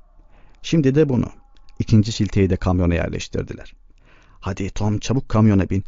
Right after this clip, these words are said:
ve şiltelerin arasına saklan, çabuk ol." Tom bir sıçrayışta kamyona tırmanıp içeri atladı. Alttaki şilteyi düzeltip oturdu.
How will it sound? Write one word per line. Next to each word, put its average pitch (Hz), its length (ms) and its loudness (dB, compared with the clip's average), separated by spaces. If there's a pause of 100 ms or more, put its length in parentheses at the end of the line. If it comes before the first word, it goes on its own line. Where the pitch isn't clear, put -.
(240)
ve 101 80 0
şiltelerin 117 500 2
arasına 104 380 2
saklan, - 360 -8
çabuk 135 300 -2
ol." - 100 -4 (680)
Tom 156 260 2
bir 196 60 0
sıçrayışta 107 560 -2
kamyona 113 380 4
tırmanıp 101 440 -2
içeri 98 280 -2
atladı. - 320 -8 (580)
Alttaki - 340 -4
şilteyi 95 380 -2
düzeltip 98 440 -2
oturdu. - 360 -2